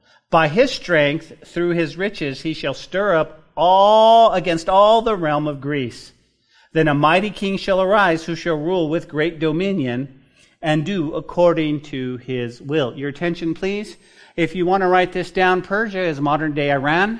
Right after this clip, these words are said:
so we know where it sits on the map. It's a modern-day Iran. But if you were just reading this, if you were just picked up your Bible and decided to read Daniel, let's, let's, let's play Bible roulette. Anybody ever play Bible roulette? And you just go, brrrr, pow, and you stop,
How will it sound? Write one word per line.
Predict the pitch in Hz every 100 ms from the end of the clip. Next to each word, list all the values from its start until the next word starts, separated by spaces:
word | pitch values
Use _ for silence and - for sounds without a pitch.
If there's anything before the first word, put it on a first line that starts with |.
| -
so | - - 147
we | 135 139
know | 147 151
where | 156 151
it | 147
sits | 165 160 - -
on | 139 135
the | 139
map. | 143 175 226
It's | 131 -
a |
modern-day | 131 135 143 143 139
Iran. | 135 127 139 180 - _ - - _
But | 196
if | 190 190
you | 254
were | 294
just | 220 226 -
reading | 190 233 226 180
this, | 147 127 170
if | 160
you | 233
were | 277
just | 214 214
picked | 220 214
up | 196
your | 190
Bible | 165 175 175 165
and | 143
decided | 139 - 180 180
to | 180
read | 160 185 127
Daniel, | 160 202 226 208
let's, | 170 226
let's, | - - - - - -
let's | 202 240
play | - 240
Bible | 160 180 196 202 175
roulette. | 175 180 147
Anybody | 139 160 170 170
ever | 170 175
play | 175
Bible | 170 165 175
roulette? | 170 175 175 185
And | 143 135
you | 143
just | 147 139
go, | 139
brrrr, | 113 160 165 165 165 165 165 165 160 156 170 -
pow, | 214 175
and | 151
you | 151
stop, | - 208 196